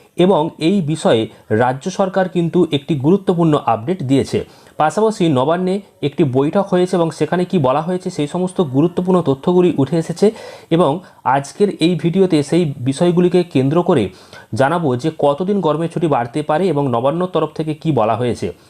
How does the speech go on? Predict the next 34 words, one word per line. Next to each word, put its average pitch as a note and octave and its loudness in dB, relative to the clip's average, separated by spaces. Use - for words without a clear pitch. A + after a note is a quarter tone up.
তো D3+ 2
অবশ্যই F#3 0
ভিডিওটি F#3 0
প্রথম E3+ -2
থেকে F3 -2
শেষ D#3 -4
পর্যন্ত E3 0
দেখবেন, D3 0
খুবই D#3+ 2
গুরুত্বপূর্ণ D#3+ 0
ভিডিও C#3 0
হতে C3 -2
চলেছে। D#3 2
আর C3 0
তার C#3+ 0
আগে C#3+ -4
এই F3 2
ভিডিওটিকে F3+ 2
লাইক C3+ 2
করুন F3 2
এবং D3 2
পরবর্তী E3 0
আপডেটগুলি D3+ -2
পেতে C#3+ 0
চ্যানেলটিকে D3 0
সাবস্ক্রাইব D#3+ -2
করে F3 2
পাশের E3 -2
বেল D#3 0
আইকনে C3 0
all E3+ 0
প্রেস D3 -4
করে C3 -4
রাখুন। G#2+ -2